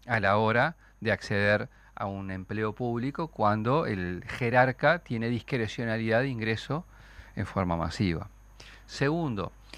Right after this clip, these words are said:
se, eh, vulnera la calidad de la democracia en lo que hace a la política y a la, y a la, y a cómo te vinculás tú a un partido político, a un sector, a una lista o a un liderazgo.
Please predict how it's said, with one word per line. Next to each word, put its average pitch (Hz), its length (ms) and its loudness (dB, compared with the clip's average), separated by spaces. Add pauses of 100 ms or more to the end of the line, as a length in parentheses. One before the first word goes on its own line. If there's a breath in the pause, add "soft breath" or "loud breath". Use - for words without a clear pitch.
(160 loud breath)
se, 135 560 4
eh, 104 480 4
vulnera 123 560 -2
la 175 140 0
calidad 123 720 2
de 135 100 -2
la 110 120 0
democracia 123 760 2 (640 loud breath)
en 113 140 2
lo 107 120 4
que 113 120 2
hace 160 500 0
a 113 80 2
la 101 140 2
política 117 640 0 (480)
y 107 80 0
a 101 60 4
la, 98 220 2 (260 loud breath)
y 107 120 0
a 98 80 6
la, 90 380 4 (140)
y 101 100 -2
a 101 140 2
cómo 165 400 -8
te 139 140 -6
vinculás 117 540 -4
tú 175 280 -2 (240 loud breath)
a - 80 -4
un 107 100 -4
partido 107 460 0
político, 147 640 0
a 123 80 4
un 98 220 -8
sector, 120 480 0
a 147 60 -2
una 92 340 -6
lista 143 500 -2
o 104 120 -4
a 90 100 -6
un 92 100 -8
liderazgo. 95 640 4